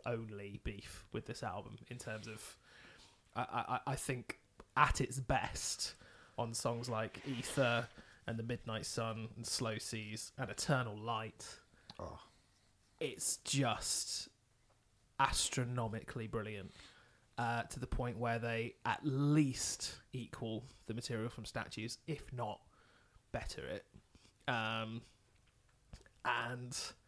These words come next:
Speaker 1: in terms of exactly what you were just saying about seeing a band's progression, I think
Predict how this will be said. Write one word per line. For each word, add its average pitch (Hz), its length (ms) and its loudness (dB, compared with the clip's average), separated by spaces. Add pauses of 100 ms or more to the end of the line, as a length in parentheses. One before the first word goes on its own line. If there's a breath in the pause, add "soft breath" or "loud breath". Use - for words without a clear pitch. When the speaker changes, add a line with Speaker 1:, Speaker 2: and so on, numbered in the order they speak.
(680 soft breath)
Speaker 1:
in 160 120 8
terms 160 260 12
of 139 80 0
exactly 147 400 4
what 127 140 2
you 127 60 0
were 131 60 2
just - 180 -2
saying 127 280 2
about 120 320 -2 (600 loud breath)
seeing 135 360 4
a 131 40 0
band's 127 320 2
progression, 175 760 4
I 139 80 4
think - 580 0